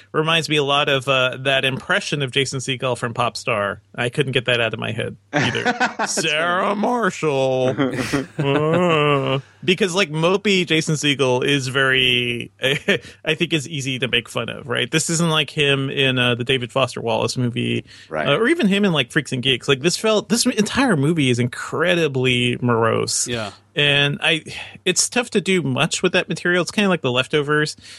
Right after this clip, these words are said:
Speaker 1: The vibe of that show in the first season is just so morose and heartbreaking. But I think they found a better way to handle it in season two. Um, maybe there is a way to inject some life into this movie.
Speaker 3: Yeah, no.
Speaker 2: I, it's funny. I, you know,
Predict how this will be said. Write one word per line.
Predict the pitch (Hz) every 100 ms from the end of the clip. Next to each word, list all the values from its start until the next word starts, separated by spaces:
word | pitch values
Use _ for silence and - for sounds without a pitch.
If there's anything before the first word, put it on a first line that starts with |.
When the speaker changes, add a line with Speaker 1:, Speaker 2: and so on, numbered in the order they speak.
| - 139
Speaker 1:
The | 143
vibe | 147 151
of | 147
that | 147 -
show | 151 143 143
in | 143
the | 131
first | - 143 -
season | 151 143 139
is | 120
just | 147 -
so | - 139 139 151
morose | 139 127 123 131 -
and | 127
heartbreaking. | 123 123 131 123 139 131 - - - -
But | 160
I | 160
think | 208 202
they | 185
found | 160 160 147
a |
better | 139 139
way | 135
to | 127
handle | 123 135 131 127
it | 127 123
in | 117
season | 127 107 104
two. | - 214 135 120 - _ -
Um, | 143 143 139 135 - -
maybe | 165 202 214 208 185
there | 165 156 151
is | 135
a | 143
way | 135 131
to | 131
inject | 120 127 120
some | - - 156 135
life | 117 117 -
into | 127 -
this | - -
movie. | - - - - _ -
Speaker 3:
Yeah, | 127 123 98 98
no. | 151 165 165
Speaker 2:
I, | 175 - -
it's | 202 151
funny. | 208 202
I, | 139 151
you | 170
know, | 151 147